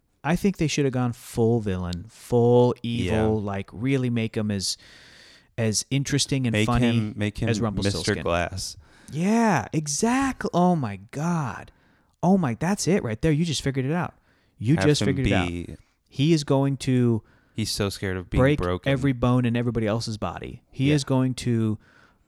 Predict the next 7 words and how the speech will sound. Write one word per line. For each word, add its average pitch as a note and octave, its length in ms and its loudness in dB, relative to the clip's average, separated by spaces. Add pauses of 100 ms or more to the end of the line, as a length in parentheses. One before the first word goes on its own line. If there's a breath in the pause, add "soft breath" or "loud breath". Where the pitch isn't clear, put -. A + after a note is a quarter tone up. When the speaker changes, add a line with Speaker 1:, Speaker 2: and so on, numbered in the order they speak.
Speaker 1:
uh, G#2+ 580 0 (140)
uh, G2+ 440 -4
manufacture A#2 840 -2
accidents G2 800 -6
and, G2+ 320 -6 (260)
and G2+ 240 -8
tr-, - 160 -10